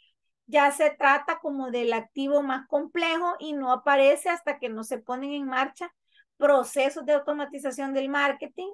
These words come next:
y uno de los pilares del inbox, ¿verdad? A partir de ese momento, digamos que una organización cuenta con un entramado de procesos automatizados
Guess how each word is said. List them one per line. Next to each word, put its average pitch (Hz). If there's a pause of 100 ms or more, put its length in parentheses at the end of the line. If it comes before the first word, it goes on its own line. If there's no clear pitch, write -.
(120)
y 277
uno 277
de 311
los 320
pilares 277 (180)
del 240
inbox, 220
¿verdad? - (420)
A 285
partir 294
de 359
ese 381
momento, 370
digamos 302
que 320
una 302
organización 277
cuenta 294
con 220
un 339
entramado 277
de 285
procesos 254
automatizados 269